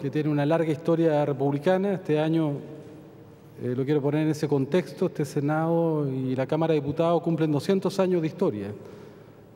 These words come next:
Y nuestro Congreso es, es uno de los congresos más antiguos del planeta. Y hoy día estamos en un lugar que justamente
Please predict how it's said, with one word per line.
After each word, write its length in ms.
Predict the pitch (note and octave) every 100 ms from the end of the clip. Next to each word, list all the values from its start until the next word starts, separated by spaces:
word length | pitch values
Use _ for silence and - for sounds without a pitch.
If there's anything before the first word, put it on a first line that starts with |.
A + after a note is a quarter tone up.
| -
Y 100 | C#3+
nuestro 280 | D3+ D#3 E3
Congreso 720 | D#3 D3+ F#3 F#3 - F#3 F3
es, 160 | E3+ D3+ -
es 100 | D#3
uno 120 | D#3+
de 60 |
los 100 | D#3+
congresos 400 | D3 D#3 E3+ E3+
más 160 | F3 E3+
antiguos 400 | D#3+ G#3 G#3 G3
del 80 | F#3
planeta. 420 | D#3+ A2 - G2 - - - - - - - - - C#3+
Y 160 | C#3+
hoy 160 | D3+ D#3
día 160 | F3
estamos 280 | F#3 F#3 F#3
en 60 | E3+
un 80 | E3
lugar 380 | D#3 E3+ F3
que 240 | E3+ E3 D#3
justamente 760 | D#3 G3+ F3+ E3+ E3+ E3+ F3